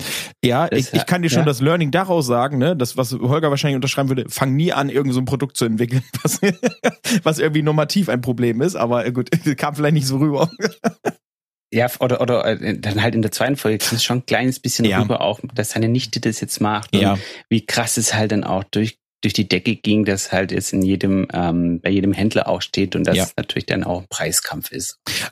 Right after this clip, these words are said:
Speaker 1: Aber es
Speaker 2: Sobald die
Speaker 1: stimmt
Speaker 2: großen
Speaker 1: schon.
Speaker 2: Brands
Speaker 1: Ja.
Speaker 2: einsteigen.
Speaker 1: Es stimmt schon, ähm, klar, wir haben,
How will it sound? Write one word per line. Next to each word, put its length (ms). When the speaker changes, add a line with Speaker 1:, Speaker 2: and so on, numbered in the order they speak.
Speaker 1:
Aber 200
es 80
Speaker 2:
Sobald 180
die 40
Speaker 1:
stimmt 140
Speaker 2:
großen 160
Speaker 1:
schon. 140
Speaker 2:
Brands 360
Speaker 1:
Ja. 80
Speaker 2:
einsteigen. 680
Speaker 1:
Es 80
stimmt 280
schon, 280
ähm, 360
klar, 380
wir 120
haben, 340